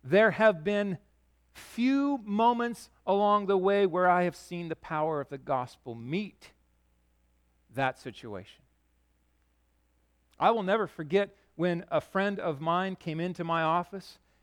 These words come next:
broken, and he said, "I don't know what to do." I struck up a relationship with a friend at work, and it ran away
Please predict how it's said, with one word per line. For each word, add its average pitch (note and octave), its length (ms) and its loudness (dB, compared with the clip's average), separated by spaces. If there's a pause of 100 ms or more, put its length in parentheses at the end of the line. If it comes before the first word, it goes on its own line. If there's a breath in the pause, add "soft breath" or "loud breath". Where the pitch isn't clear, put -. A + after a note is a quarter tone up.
(300)
broken, E3+ 580 6 (1200)
and C#3 160 -4
he D3+ 100 -2
said, E3+ 460 -2 (1120)
"I E3 140 6
don't E3+ 180 -2
know D#3 120 -4
what D3+ 140 -6
to C#3+ 100 -14
do." A#2 180 -14 (1900)
I C3 220 2
struck D#3 360 0
up D3 140 -4
a C#3 40 -4
relationship D3 640 0
with C#3+ 120 -8
a C#3 40 -8
friend F3+ 260 -6
at C#3+ 80 -8
work, D3 340 -2 (880)
and A#2+ 340 -6 (720)
it B2+ 260 -4 (400)
ran C3+ 240 -2
away C#3 460 0